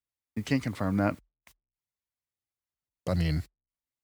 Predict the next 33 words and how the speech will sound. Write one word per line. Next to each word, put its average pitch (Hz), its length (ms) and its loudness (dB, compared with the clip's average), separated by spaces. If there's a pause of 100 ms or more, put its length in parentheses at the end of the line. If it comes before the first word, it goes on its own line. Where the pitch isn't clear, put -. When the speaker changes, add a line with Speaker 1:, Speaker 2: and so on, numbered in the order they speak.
(140)
Speaker 2:
you 90 120 2
can't 87 500 0
deny 87 320 2
it. 87 140 -2 (1700)
Speaker 1:
I 107 220 4 (200)
can, 107 420 2
and 98 120 -2
I 98 80 2
am. 98 280 0 (920)
Speaker 2:
Oh, 98 140 6
I 90 140 6
have 90 160 4
old, 90 180 6 (580)
there 107 100 10
were 98 80 10
pictures 98 460 6
going 90 200 6
around 87 180 4
the 85 80 2
internet 82 320 0
this - 200 -2
week 85 200 0
of 82 120 -4
him 80 180 0
wearing 78 320 0
shirts - 440 0
that - 120 -8
said, 80 180 -4
like, 78 180 -6
"Step - 220 -2
on 76 60 -2
my 78 100 -2
face." - 480 -4